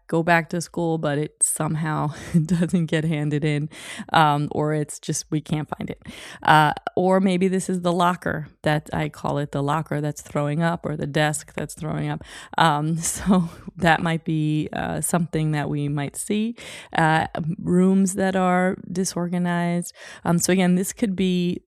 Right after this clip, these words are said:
you know, signs of executive functioning challenge. Um, and, you know, wha-, so what can we do about that? Um, some things and ideas would be, you know, really starting to implement structure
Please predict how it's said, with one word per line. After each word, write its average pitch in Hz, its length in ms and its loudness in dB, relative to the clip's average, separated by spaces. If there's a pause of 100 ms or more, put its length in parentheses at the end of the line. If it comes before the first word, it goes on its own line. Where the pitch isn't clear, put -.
you - 140 -2
know, 139 140 2
signs 175 760 2 (120)
of 156 580 -2
executive 147 580 -4
functioning 151 540 -6
challenge. 170 600 -4 (340)
Um, 151 600 -2 (240)
and, 156 540 -2 (720)
you 180 140 -4
know, - 80 -6
wha-, 156 180 -8
so - 220 -4
what 185 180 -8
can 208 180 -4
we 185 120 -2
do 165 280 -4
about 190 340 -6
that? 214 340 -6 (400)
Um, 175 260 4
some 196 180 0
things 214 520 0
and 190 160 -2
ideas 185 840 -4 (320)
would 196 300 2
be, 190 640 2
you 208 100 2
know, 180 300 0 (420)
really 208 320 2
starting 190 360 2
to - 120 -4
implement 175 600 0
structure - 720 -6